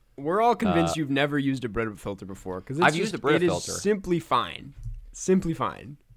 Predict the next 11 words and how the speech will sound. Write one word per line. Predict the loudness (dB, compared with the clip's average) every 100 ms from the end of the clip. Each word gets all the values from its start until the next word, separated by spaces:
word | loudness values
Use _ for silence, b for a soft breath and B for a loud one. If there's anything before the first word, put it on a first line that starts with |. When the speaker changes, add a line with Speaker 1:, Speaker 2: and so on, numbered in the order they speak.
| _
Speaker 2:
Carson's | -4 -4 -4 -4
water | 0 2 0
is | -4
phenomenal. | -8 -8 -8 -12 -16 -20 _
It's | 4 4
the | 6
best | 4 6
water | 4 4
I've | 2
ever | -2
had. | -6 -8